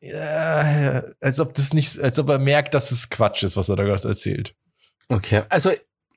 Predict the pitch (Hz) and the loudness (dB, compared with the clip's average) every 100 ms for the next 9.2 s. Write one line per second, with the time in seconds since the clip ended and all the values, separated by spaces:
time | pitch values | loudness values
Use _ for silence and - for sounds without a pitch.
0 | - 143 - - 165 175 170 135 127 95 | -6 -4 0 0 2 2 2 2 0 2
1 | 101 101 - 127 151 - 143 160 - 127 | 0 -2 0 0 0 0 0 2 0 0
2 | - 131 127 131 98 123 - 117 - 110 | 2 2 2 2 2 2 2 0 2 2
3 | 98 - - 85 - - 104 120 127 120 | 2 0 -2 -2 -4 0 0 0 0 2
4 | 101 - - 107 107 107 110 104 95 98 | 2 0 0 0 2 0 0 0 0 0
5 | 101 - - - - - - - - 175 | -4 -6 -16 -16 -20 -20 -20 -10 -2 0
6 | 214 - 180 - 196 196 - 143 147 160 | 0 0 2 2 0 0 -2 0 0 0
7 | - _ _ _ _ _ 139 156 160 151 | -6 _ _ _ _ _ 0 2 0 0
8 | 160 165 139 123 120 156 190 185 208 147 | 0 2 2 0 2 0 0 0 0 2
9 | 151 | 0